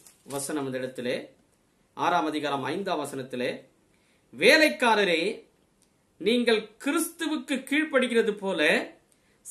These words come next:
சரீரத்தின்படி உங்கள் எஜமான்களாய் இருக்கிறவர்களுக்கு பயத்தோடும் நடுக்கத்தோடும் கபடற்ற மனதோடும் கீழ்ப்படிந்து." இந்த இடத்துல பாருங்க, கிறிஸ்துவுக்கு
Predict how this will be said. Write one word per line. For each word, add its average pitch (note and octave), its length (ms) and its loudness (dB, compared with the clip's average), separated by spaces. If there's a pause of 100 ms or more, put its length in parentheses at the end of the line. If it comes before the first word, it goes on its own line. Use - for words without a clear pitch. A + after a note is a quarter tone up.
(100)
சரீரத்தின்படி D4 760 4
உங்கள் B3+ 360 4
எஜமான்களாய் C#4 560 2
இருக்கிறவர்களுக்கு A3+ 640 0 (100)
பயத்தோடும் B3 560 4
நடுக்கத்தோடும் A3 680 0
கபடற்ற G3+ 460 -4
மனதோடும் F#3+ 640 0 (540)
கீழ்ப்படிந்து." C3 1300 -8 (220)
இந்த A#2+ 120 -12
இடத்துல G3 260 -10
பாருங்க, D3+ 540 -10 (220)
கிறிஸ்துவுக்கு A3+ 1080 -10